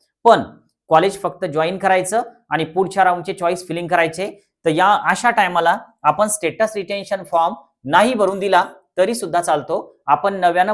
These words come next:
पुढच्या राऊंडचे चॉईस फिलिंग करू शकतो. आता यानंतर नंबर तीनचा मुद्दा नेमका काय, तर यामध्ये खूप महत्वाचं एक तीन नंबरमध्ये आपण आपलं सीईटी सेलचं रजिस्ट्रेशन केलेलं आहे, त्यामध्ये आपल्याला काही रेड मार्क आलेले असतील, आपण त्यावेळेस घाबरून गेलेलो होतो,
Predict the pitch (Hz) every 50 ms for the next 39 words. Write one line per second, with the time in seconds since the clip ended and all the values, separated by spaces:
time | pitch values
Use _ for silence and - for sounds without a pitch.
0 | - - 196 190 156 - 185 180 170 160 160 147 - 185 - - 156 156 156 156
1 | - 156 160 185 190 - 233 214 - - 110 - _ - 95 - _ _ _ _
2 | _ _ _ _ - - 190 214 208 196 190 208 214 202 233 233 247 226 - -
3 | - 151 156 180 190 196 233 233 214 - 208 208 202 - 240 233 233 226 208 233
4 | 226 226 220 214 226 220 226 220 202 170 165 170 - - _ _ _ _ _ _
5 | _ - 208 220 233 233 208 - - - - 139 135 160 170 196 220 214 208 214
6 | 214 208 - - 196 190 - 202 208 202 202 175 185 180 - - 196 190 - -
7 | - 185 180 175 180 180 170 170 180 180 185 175 156 156 165 160 - _ _ _
8 | _ _ - 139 156 156 - 208 208 202 - 196 208 202 - 175 165 156 190 190
9 | - 170 147 147 156 190 185 170 151 170 180 - 175 156 - 180 170 165 175 170
10 | 165 165 165 156 151 151 _ _ _ _ _ _ _ - 170 170 196 214 208 208
11 | 196 180 202 190 - 208 208 175 175 175 175 180 180 185 185 180 185 175 175 175
12 | 175 175 170 170 - - 165 160 170 - _ _ _ - 147 156 160 190 185 175
13 | 185 185 202 180 151 135 139 131 143 185 196 190 185 180 180 175 175 170 151 -
14 | 147 151